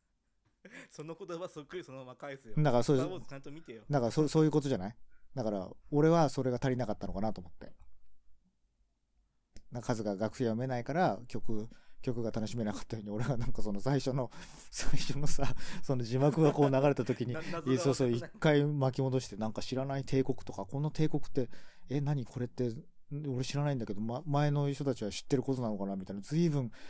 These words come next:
Speaker 2: 難しいこと書くね、みたいな。<laughs> みたいな、みたいな、そんな感じで、最初からなんかすごい身構えたって、まるで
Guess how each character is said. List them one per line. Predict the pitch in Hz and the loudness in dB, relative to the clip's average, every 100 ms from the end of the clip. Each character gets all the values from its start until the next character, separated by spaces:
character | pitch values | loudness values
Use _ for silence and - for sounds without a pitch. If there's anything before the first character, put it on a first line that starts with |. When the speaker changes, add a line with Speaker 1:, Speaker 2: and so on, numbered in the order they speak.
| - - | -8 -4
Speaker 2:
難 | 131 139 | -2 -2
し | 131 | -2
い | 139 | -4
こ | |
と | 127 | -6
書 | - | -8
く | - | -6
ね、 | 120 127 | -2 -2
み | 113 | -2
た | 117 | 2
い | 135 - - - - - - | 6 10 8 6 2 2 6
な。 | 180 156 151 156 | 10 10 8 4
<laughs> | - 156 - - 180 - | 2 -2 -6 -12 -14 -12
み | 127 120 | -10 -6
た | 113 | -6
い | 113 | -4
な、 | 143 | -2
み | 147 | 2
た | 123 | 2
い | 101 | 2
な、 | 90 | -4
そ | 113 | -8
ん | 113 | -8
な | 104 | -4
感 | 107 | -4
じ | 101 | -4
で、 | 98 90 - - - | -6 -8 -10 -18 -14
最 | - 113 | -4 -4
初 | 117 | -2
か | 113 | -2
ら | 107 104 | -2 -4
な | 107 | -8
ん | |
か | 98 | -8
す | - | -6
ご | 110 | -4
い | 104 | -2
身 | 113 117 | -2 0
構 | 113 110 113 | 2 4 2
え | 104 | 2
た | 98 | -2
っ | |
て、 | - 101 - - - | -4 -8 -8 -12 -14
ま | - 127 | -4 0
る | 131 | 2
で | 131 131 | 2 2